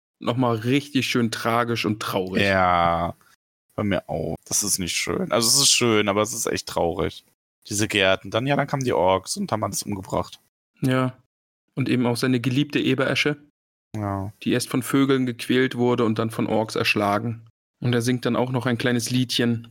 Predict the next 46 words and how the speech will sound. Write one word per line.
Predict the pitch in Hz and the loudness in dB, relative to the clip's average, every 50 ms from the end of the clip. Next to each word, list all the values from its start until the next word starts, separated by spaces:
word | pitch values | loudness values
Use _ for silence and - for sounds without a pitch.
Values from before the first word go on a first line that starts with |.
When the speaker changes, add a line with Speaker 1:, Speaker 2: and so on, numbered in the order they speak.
| - _ _ _ _ _ _ _ _ - | -20 _ _ _ _ _ _ _ _ -6
Speaker 1:
Aber | 120 143 | -2 -2
das | 151 156 | 0 0
ist | 170 165 151 | 0 0 2
wirklich, | 156 165 160 165 151 135 - - | 0 0 2 2 0 0 0 -2
also, | 135 135 139 139 131 131 - - _ _ _ _ _ _ _ _ _ _ _ _ | 0 2 2 0 0 -2 -4 -8 _ _ _ _ _ _ _ _ _ _ _ _
alles | - 156 170 175 170 160 - - - - - _ - | 0 2 2 2 2 0 -2 -2 -2 -2 -4 _ -8
tragische | - - - 135 151 170 170 156 147 - 151 | -6 -2 0 0 0 2 0 0 0 0 -4
Figuren, | - - 151 135 - - 139 127 123 120 117 | -2 -4 -6 -6 -4 -2 0 0 2 2 0
ne? | 120 135 147 | 0 0 0
Also, | 156 147 135 135 139 139 135 139 131 - _ _ _ _ _ _ _ - - | 0 0 0 0 0 2 0 0 -2 -6 _ _ _ _ _ _ _ -14 -10
Speaker 2:
Die | 107 127 143 143 | -8 -2 2 2
Speaker 1:
aber | 135 135 | 2 4
die | 135 143 | 4 4
Speaker 2:
Leidensgeschichte | 120 120 147 175 180 165 156 156 - 147 - - - - - 156 | 4 6 4 4 4 2 0 0 2 0 0 0 0 0 0 0
der | 156 143 - | 2 2 0
Ents | 135 151 156 - - | 0 -2 -4 -6 -6
ist | 151 - - | -6 -8 -8
groß. | - - 254 196 127 110 - - - | -6 -4 0 0 0 0 0 -2 -2
Die | 117 | -2
Natur | 113 107 - - 123 131 | -2 -2 -2 0 2 2
hat | 135 | 2
Speaker 1:
Ja. | 135 139 | 2 2
Speaker 2:
gelitten. | 143 143 143 143 - - - 107 101 107 - _ _ _ _ _ | 0 0 0 -2 -2 -2 -6 -6 -6 -8 -10 _ _ _ _ _
Speaker 1:
Ja, | - 139 147 147 | -2 0 0 0
das | 143 139 - | 0 0 0
stimmt. | - - 143 139 135 135 - - - _ _ _ _ _ _ _ _ | 0 0 0 0 0 -2 -4 -10 -14 _ _ _ _ _ _ _ _
Aber | - 127 | -2 0
die | 131 143 | 0 0
leben | 135 135 139 147 147 156 143 127 | 2 4 2 2 2 2 0 0
halt | 123 117 110 | 0 2 2
auch | 98 113 | 0 0
so | - 110 | 0 0
lang, | 104 104 95 113 113 113 - - | 0 2 2 0 -2 -6 -4 -4
so | 120 117 - 123 | -4 0 0 2
lang | 113 110 113 117 117 | 2 2 2 0 -2
schon, | - - 101 104 107 | -2 -2 0 0 0
ne? | 110 127 135 | 0 2 2
Also | - 127 120 120 | 2 0 0 0
da | 120 120 | 0 -2
ist | 120 - | 0 0
ja | 117 | -2
auch | 113 113 | -2 -2
viel | - - - 131 131 | -4 -2 0 0 0
Platz | 123 - - - 135 - - - | 0 -2 -4 -4 -4 -4 -4 -4
für | - - | -4 -4
Leid. | 82 - - - - 90 - - | -2 -2 -2 -2 -4 -4 -6 -8